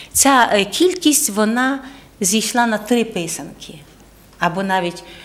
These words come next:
одна писанка, дві крашенки. Як це було? Якщо дівчинка, тому дівчата писали цілий, <laughs> коли можна було вже, коли можна було починати писати писанки, писали писанки. Тому що іноді їй не один хлопець вчепив колодку,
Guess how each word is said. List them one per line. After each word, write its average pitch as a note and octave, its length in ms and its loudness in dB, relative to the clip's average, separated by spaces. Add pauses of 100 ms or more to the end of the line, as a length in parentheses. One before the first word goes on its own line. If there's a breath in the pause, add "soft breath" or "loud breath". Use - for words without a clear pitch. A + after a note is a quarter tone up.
(320 loud breath)
одна F3+ 260 -2
писанка, F3+ 440 -6
дві E3+ 220 -6
крашенки. E3+ 640 -8
Як F#3+ 180 -4
це - 120 -6
було? F3 380 -10 (300 loud breath)
Якщо F3+ 200 -2
дівчинка, F#3 420 -2 (160)
тому F#3 160 -2
дівчата G3+ 580 -4
писали G#3 480 -4
цілий, G#3+ 540 -2 (220 loud breath)
<laughs> - 200 -2
коли A3+ 240 6
можна G#3+ 360 2
було G3+ 200 0
вже, F#3+ 160 0
коли G#3 300 2
можна G3+ 240 2
було F#3 140 0
починати F#3 400 -2
писати E3 340 -4
писанки, G3+ 440 -6
писали B3+ 320 -6
писанки. C4+ 580 -6 (580 loud breath)
Тому G#3 180 4
що A3 140 0
іноді G#3+ 460 2
їй G#3 160 2
не G3+ 120 4
один G3 260 2
хлопець G3+ 420 0
вчепив F#3 340 0
колодку, E3 520 -4